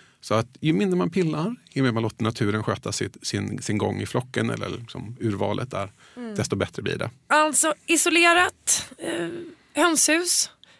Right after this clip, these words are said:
Speaker 2: eller
Speaker 1: Mm.
Speaker 2: isolerat kaninhus. Eh, behövs ingen extra värme, ingen extra lampa. Eh, man kan ju driva på,
Speaker 1: Mm.
Speaker 2: eh, om man vill ha lite mera ägg då, vintertid. Eh,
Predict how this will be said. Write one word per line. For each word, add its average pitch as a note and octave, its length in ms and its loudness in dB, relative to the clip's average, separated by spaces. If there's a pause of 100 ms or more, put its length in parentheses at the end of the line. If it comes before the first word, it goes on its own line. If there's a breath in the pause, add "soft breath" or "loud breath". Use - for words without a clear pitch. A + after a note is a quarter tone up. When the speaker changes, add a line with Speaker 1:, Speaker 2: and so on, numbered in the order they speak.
Speaker 2:
eller C#4+ 220 4
Speaker 1:
Mm. - 100 4
Speaker 2:
isolerat C#4+ 680 0 (100)
kaninhus. D4 1000 0 (380 soft breath)
Eh, C#4+ 380 4
behövs D4+ 260 4
ingen C#4 220 2
extra - 360 0
värme, C4 480 4 (240)
ingen C#4 300 2
extra - 420 0
lampa. B3+ 600 4 (460 loud breath)
Eh, C4 320 4
man D4 160 2
kan A#3+ 320 2
ju A#3+ 60 0
driva B3+ 320 2
på, C4 420 2 (260 loud breath)
Speaker 1:
Mm. B3 380 2
Speaker 2:
eh, - 80 4
om B3+ 80 2
man B3 140 4
vill B3 100 0
ha B3+ 140 2
lite B3+ 320 -2
mera A#3+ 300 2
ägg B3+ 300 2
då, A#3+ 200 2
vintertid. B3 720 0 (400 loud breath)
Eh, - 140 -4